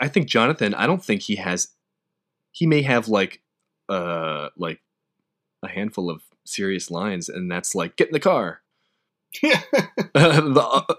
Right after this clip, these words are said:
Speaker 1: like, the rest of it is him being drunk and kind of, like, the lovable screw-up.
Speaker 2: Weaselly and, <laughs> yeah.
Speaker 1: Yeah, I
Speaker 2: Yeah, just, like, a lovable screw-up drunk. Yeah. Um,
Speaker 1: Mm-hmm.
Speaker 2: he's just a, he's a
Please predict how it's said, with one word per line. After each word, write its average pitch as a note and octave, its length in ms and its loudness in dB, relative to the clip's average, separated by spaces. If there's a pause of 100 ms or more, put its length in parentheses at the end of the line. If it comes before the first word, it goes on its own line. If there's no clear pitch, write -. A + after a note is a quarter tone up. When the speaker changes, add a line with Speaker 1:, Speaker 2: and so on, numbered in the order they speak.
(120)
Speaker 1:
like, A#2 320 6
the A#2 120 6
rest A2 240 4
of C3 80 2
it C#3 120 4
is A2+ 160 2
him A#2+ 200 4
being G2 240 2
drunk F2+ 560 -4 (640)
and F#2 540 0
kind G2 220 -2
of, F2+ 100 -4
like, F2+ 280 0
the F2+ 100 -4
lovable F2 320 -2
screw-up. G#2+ 260 0
Speaker 2:
Weaselly G#2 320 0 (160)
and, A2+ 380 -6
<laughs> - 60 -20
yeah. F#3 340 2 (420)
Speaker 1:
Yeah, C3 720 4
I B2 160 4
Speaker 2:
Yeah, C3+ 200 6
just, B2 200 -4
like, D3+ 120 0
a C3+ 40 4
lovable A#2 500 2
screw-up G#2 440 -2
drunk. G#2 360 -4 (840)
Yeah. C3+ 320 0 (1200)
Um, A2+ 280 0
Speaker 1:
Mm-hmm. F#2 340 -4 (760)
Speaker 2:
he's C#3+ 180 -2
just B3+ 220 2
a, G#3 200 6
he's D3 160 2
a E3+ 80 4